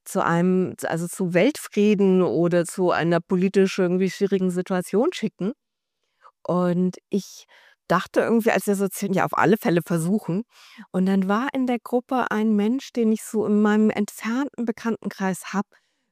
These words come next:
und über meinen Ex-Mann vor allen Dingen kannte.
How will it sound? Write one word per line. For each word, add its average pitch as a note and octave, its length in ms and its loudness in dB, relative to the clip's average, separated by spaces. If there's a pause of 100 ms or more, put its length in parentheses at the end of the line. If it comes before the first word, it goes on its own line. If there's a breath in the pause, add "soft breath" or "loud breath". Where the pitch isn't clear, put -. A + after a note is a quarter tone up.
(120)
und F#3+ 320 2
über A3 260 4
meinen G3+ 260 4
Ex-Mann E3+ 440 -4
vor - 160 -8
allen D3 160 0
Dingen D3+ 140 0
kannte. C3 520 -8